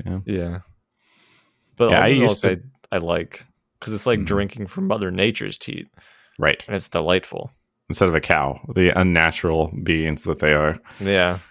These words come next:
Speaker 2: Have you heard the
Speaker 1: Mm-hmm.
Speaker 2: noises they make? No,
Speaker 1: Ugh.
Speaker 2: thank you.
Speaker 1: Yeah. I was
Speaker 2: I love ground beef tacos. <laughs>
Speaker 1: <laughs> Right.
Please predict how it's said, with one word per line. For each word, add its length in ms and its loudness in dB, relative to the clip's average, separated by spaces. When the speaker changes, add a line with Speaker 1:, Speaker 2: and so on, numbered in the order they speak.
Speaker 2:
Have 160 -4
you 60 2
heard 140 2
the 60 2
Speaker 1:
Mm-hmm. 60 2
Speaker 2:
noises 380 2
they 120 -2
make? 300 -6
No, 120 -4
Speaker 1:
Ugh. 60 -6
Speaker 2:
thank 280 -2
you. 240 -6
Speaker 1:
Yeah. 200 -6
I 80 0
was 160 6
Speaker 2:
I 40 6
love 240 4
ground 220 4
beef 140 2
tacos. 520 2
<laughs> 580 0
Speaker 1:
<laughs> 60 -16
Right. 640 0